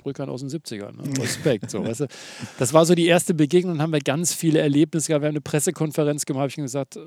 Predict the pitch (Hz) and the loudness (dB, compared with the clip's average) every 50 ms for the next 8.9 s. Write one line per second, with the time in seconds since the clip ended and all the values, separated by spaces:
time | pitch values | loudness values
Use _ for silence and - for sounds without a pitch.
0 | 165 165 156 170 151 131 135 127 143 143 127 127 120 131 131 127 113 _ - - | -18 -18 -16 -12 -10 -10 -8 -8 -8 -6 -6 -6 -6 -8 -8 -10 -12 _ -8 -6
1 | 123 123 123 127 135 123 - 147 135 123 - - - - - - - - _ _ | -6 -4 -2 -2 -2 -2 -2 -4 -8 -8 -10 -14 -20 -20 -20 -20 -20 -20 _ _
2 | - - 123 123 127 127 123 127 - 147 151 - 127 120 131 131 127 135 139 120 | -12 -8 -8 -8 -8 -10 -12 -16 -18 -18 -10 -8 -6 -6 -4 -4 -4 -4 -4 -4
3 | - - 151 156 170 147 156 147 123 127 127 127 139 147 - 156 139 131 123 127 | -4 -2 -4 -4 -4 -4 -6 -6 -2 0 2 2 2 0 -2 -6 -8 -8 -6 -6
4 | 127 127 127 123 123 - 147 127 123 127 143 151 143 - - 143 135 135 135 139 | -6 -6 -6 -8 -8 -8 -8 -6 -6 -6 -4 -4 -4 -4 -4 -4 -4 -4 -4 -6
5 | 156 - 120 120 120 135 127 131 - - - 156 165 170 156 143 143 - - 165 | -6 -8 -6 -6 -4 -6 -6 -8 -8 -6 -4 -4 -4 -4 -4 -6 -6 -4 -4 -4
6 | 143 131 143 131 135 127 120 151 156 - - 139 123 127 117 127 139 123 127 131 | -2 -2 -2 -2 0 0 -2 -2 -4 -4 -6 -4 -4 -4 -4 -4 -4 -6 -6 -8
7 | 127 123 - - - 131 - - 147 - - 120 113 - - 117 117 113 113 - | -8 -8 -8 -6 -6 -4 -4 -4 -4 -6 -6 -8 -10 -8 -10 -10 -10 -10 -10 -10
8 | - 120 - - - 120 110 110 110 - - - 123 110 117 120 117 120 | -10 -12 -12 -10 -8 -8 -8 -8 -10 -14 -18 -18 -16 -14 -12 -12 -12 -12